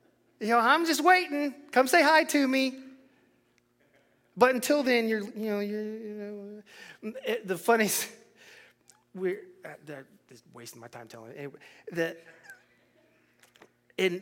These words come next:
it's in seminary, they showed this video of this pastor that was getting ready to preach, and for whatever reason, they showed the greeting time. And the last class we just had was about, like, making connections and discipleship and everything. And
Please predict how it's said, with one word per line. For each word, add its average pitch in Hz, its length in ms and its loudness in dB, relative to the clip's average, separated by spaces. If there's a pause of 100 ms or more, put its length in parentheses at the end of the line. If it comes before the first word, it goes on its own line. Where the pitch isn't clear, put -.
(140)
it's 190 260 -6
in 196 160 -2
seminary, 165 540 0
they 156 100 -2
showed 202 240 0
this 160 140 -2
video 151 580 0
of 143 340 -8 (220)
this 156 140 -6
pastor 170 400 -2
that 156 100 -2
was 143 120 -8
getting 170 220 -4
ready 165 140 2
to 151 60 -2
preach, 165 340 -4
and 151 220 -6 (120)
for - 120 -14
whatever 190 340 2
reason, 180 320 -2
they 151 120 -4
showed 170 300 0
the 160 60 -6
greeting 165 460 -2
time. 131 400 -6 (440)
And 165 400 -2
the 165 120 -2
last 202 320 4
class 170 340 2
we 165 120 -4
just 160 260 -4
had 147 280 -2
was 143 160 -6
about, 139 300 -2
like, 139 160 -6 (200)
making 156 540 -8
connections 143 540 -6
and 135 100 -12
discipleship 143 760 -6
and 139 80 -10
everything. 135 460 -8
And 127 80 -18